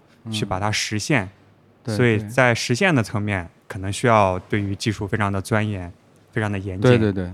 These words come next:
Speaker 2: 但是
Speaker 1: 是。
Speaker 2: 这个大的方向是要敞开一点儿。
Speaker 1: 对，尤其是做精酿嘛，嗯，又不是说像德式啤酒需要非常严谨啊，就是说也不需要什么太大创新。嗯，我觉得做精酿还是需要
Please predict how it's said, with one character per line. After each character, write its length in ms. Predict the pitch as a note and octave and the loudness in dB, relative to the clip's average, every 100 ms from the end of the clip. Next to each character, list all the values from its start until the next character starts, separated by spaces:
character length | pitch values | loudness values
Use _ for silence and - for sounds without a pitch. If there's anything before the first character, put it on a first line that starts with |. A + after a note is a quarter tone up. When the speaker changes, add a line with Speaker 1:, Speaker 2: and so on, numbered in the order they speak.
| A2 - | -8 0
Speaker 2:
但 140 | A#2 | 2
是 80 | A2+ | 2
Speaker 1:
是。 80 | A2+ | 0
Speaker 2:
这 160 | C3 | 0
个 180 | A#2 G#2 | 0 0
大 180 | - B2+ | 2 2
的 60 | A2+ | 2
方 200 | C#3 F3+ | 0 0
向 180 | C#3+ | -2
是 240 | G2+ G2 F#2 _ - | -2 -8 -12 _ -4
要 300 | G#2+ F#2 F2+ - | -2 -2 -8 -14
敞 180 | - G#2 | -10 -4
开 200 | A#2+ C#3 | 0 2
一 60 | |
点 140 | C3+ F2 | 2 -2
儿。 140 | G2+ - _ | -6 -20 _
Speaker 1:
对， 280 | - B2 A2+ | 4 6 6
尤 120 | C3 | 4
其 200 | D3 D#3+ | 2 2
是 360 | D#3 D#3+ D3+ C#3 C3+ | 4 6 6 4 0
做 160 | - C#3+ | 0 2
精 220 | C3 C#3+ | 4 4
酿 200 | C#3+ B2+ | 6 4
嘛， 160 | F#2 E2+ _ _ _ _ _ - | 0 -4 _ _ _ _ _ -6
嗯， 260 | A2+ A2+ | -2 0
又 100 | A#2 | -2
不 140 | A2+ A#2+ | -2 -2
是 300 | B2 A#2+ A2 - - | 0 0 -2 -8 -2
说 180 | A2+ | 0
像 240 | G#2+ A2+ G#2+ - | 0 0 0 0
德 160 | F#2 | 0
式 140 | G#2+ G#2+ | 0 0
啤 180 | G2+ | 0
酒 240 | F#2+ D#2+ E2 | -2 -2 -4
需 160 | - | -2
要 140 | F#2 F2 | -2 0
非 140 | F#2+ | -2
常 200 | F2+ F2+ | -4 -4
严 200 | E2+ F2 | -4 -4
谨 180 | E2+ D2 | -6 -8
啊， 180 | D#2 E2+ | -10 -12
就 140 | - E2+ | -8 -8
是 100 | D#2 | -6
说 120 | D#2+ D#2+ E2 _ _ _ _ _ _ _ _ _ | -6 -8 -10 _ _ _ _ _ _ _ _ _
也 180 | G#2+ F#2 | -6 -6
不 140 | E2+ G#2+ | -2 -2
需 140 | A2+ | 2
要 180 | G2+ F#2 | 2 2
什 100 | F2+ | 0
么 160 | F2+ | -2
太 180 | F2+ F#2 | -2 -2
大 140 | F2 F2 | -2 -4
创 300 | - F#2 D#2+ | -4 -4 -4
新。 440 | F#2 F#2 F2+ F#2+ - _ - | -4 -4 -4 -8 -16 _ -14
嗯， 240 | F2 E2 F2+ _ | -12 -12 -14 _
我 80 | G2 | -6
觉 100 | F#2 | -2
得 80 | A2+ | 0
做 180 | A#2+ A2+ | 0 0
精 160 | A#2 | 2
酿 220 | A#2 A2+ G2 | 2 2 2
还 120 | F#2+ | 0
是 140 | G#2 | -2
需 140 | G2+ G2 | -2 0
要 180 | F#2+ | 0